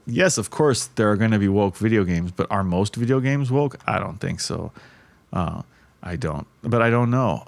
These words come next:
I, most of the games I play don't even really, like,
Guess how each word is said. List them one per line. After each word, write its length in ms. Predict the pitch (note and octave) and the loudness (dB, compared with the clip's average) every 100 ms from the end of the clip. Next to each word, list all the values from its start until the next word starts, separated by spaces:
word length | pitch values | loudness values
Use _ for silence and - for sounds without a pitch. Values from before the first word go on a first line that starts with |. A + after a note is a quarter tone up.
| - | -10
I, 80 | - | -10
most 420 | - A#2 B2+ D3 D#3+ | -4 0 2 2 2
of 60 | |
the 60 | C#3+ | 2
games 280 | C#3+ C#3+ C3+ | 2 0 0
I 60 | |
play 240 | B2+ - C3+ | 0 0 2
don't 200 | B2+ C3 | 2 2
even 380 | A#2 A#2 G#2 - | 2 0 0 -2
really, 300 | B2 B2+ B2 | 2 2 2
like, 300 | A2 G2 E2+ | 2 0 -2